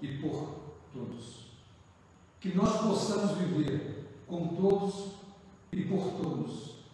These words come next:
Porque aí nós estamos trabalhando os ensinos de Jesus e também podemos dizer,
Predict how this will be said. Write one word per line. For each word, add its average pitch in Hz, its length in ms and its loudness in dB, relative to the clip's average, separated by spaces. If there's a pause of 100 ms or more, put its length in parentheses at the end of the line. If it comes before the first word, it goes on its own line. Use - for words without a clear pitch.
(680)
Porque 196 320 6
aí 185 680 8 (460)
nós 165 340 0
estamos 156 500 0
trabalhando 143 960 0 (340)
os 143 160 -4
ensinos 139 560 0
de 135 120 -4
Jesus 139 640 -4 (340)
e - 40 -8
também 147 360 2
podemos 139 500 -2
dizer, 107 540 -6